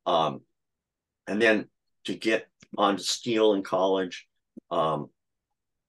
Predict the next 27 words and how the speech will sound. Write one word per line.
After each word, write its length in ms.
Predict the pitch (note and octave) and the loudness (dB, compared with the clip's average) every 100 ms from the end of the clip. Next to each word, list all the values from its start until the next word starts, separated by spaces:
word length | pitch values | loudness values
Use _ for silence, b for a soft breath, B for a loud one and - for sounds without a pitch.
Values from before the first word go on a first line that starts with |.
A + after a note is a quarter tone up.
| _ | _
you 120 | F#2 | -6
know, 320 | F2 E2 - - _ _ - | -4 -2 -4 -10 _ _ -16
and, 300 | C#2+ - - _ _ _ | -16 -16 -20 _ _ _
and 160 | - - | -18 -10
get 200 | - A#2 | -2 -2
to 100 | - | 0
the 100 | G2+ | 0
Olympics, 640 | F#2 F#2+ F#2 - - - - | 2 2 0 -4 -6 -14 -10
he 100 | G#2 | -2
jumped 240 | C3 F3+ | 2 2
fifteen 360 | F3+ F#3+ C3 G#2+ | 0 -4 -4 -2
eight. 260 | - - - _ _ _ _ _ _ _ _ _ | -2 -2 -10 _ _ _ _ _ _ _ _ _
And 180 | F#2+ G2 G2 - B B | -4 -2 -4 -10 B B
most 260 | C#3 F3 - | 4 4 4
of 40 | |
the 60 | - | 2
guys 340 | C3+ C#3 C#3+ | 4 4 4
in 80 | G#2 | 0
the 80 | G2+ | -4
steel 480 | - C#3 C#3+ A#2+ - b b _ | -2 0 0 0 -4 b b _
back 240 | A#2 A#2 A2 | 0 0 -2
in 80 | |
that 240 | G#2+ G#2 - _ _ | -2 -2 -4 _ _
era 280 | G#2 G#2+ G2+ | 0 2 2
were 180 | G2 E2+ | 0 -4
big 280 | D#2+ C#3+ - | -2 -4 0
guys, 520 | - A2 - - | -2 -2 -6 -16